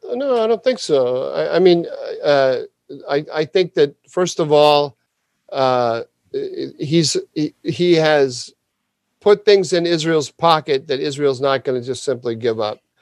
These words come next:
And, and it's gonna be very hard for a, a, an American Congress, even a Congress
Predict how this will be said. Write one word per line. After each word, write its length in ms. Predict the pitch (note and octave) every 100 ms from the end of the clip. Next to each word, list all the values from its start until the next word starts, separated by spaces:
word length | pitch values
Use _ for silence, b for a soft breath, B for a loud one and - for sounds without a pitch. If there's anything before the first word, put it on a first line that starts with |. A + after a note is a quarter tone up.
| B B -
And, 260 | D3+ C#3+ C3 -
and 240 | C#3+ D3 D#3
it's 180 | C#3 -
gonna 200 | F3+ D#3+
be 160 | E3
very 280 | D3 F#3 F3+
hard 720 | - G#3 G3+ E3+ C#3+ C3+ C3 _ _ _ _ _
for 400 | D#3+ D#3+ D3+ - -
a, 80 | - -
a, 200 | C#3+ C#3+
an 120 | D3
American 500 | D3 D#3+ F3+ F3+ D#3+
Congress, 480 | - F3 F3+ D#3+ -
even 200 | G3 A#3+
a 40 | G3
Congress 460 | G3 F#3 E3+ C#3+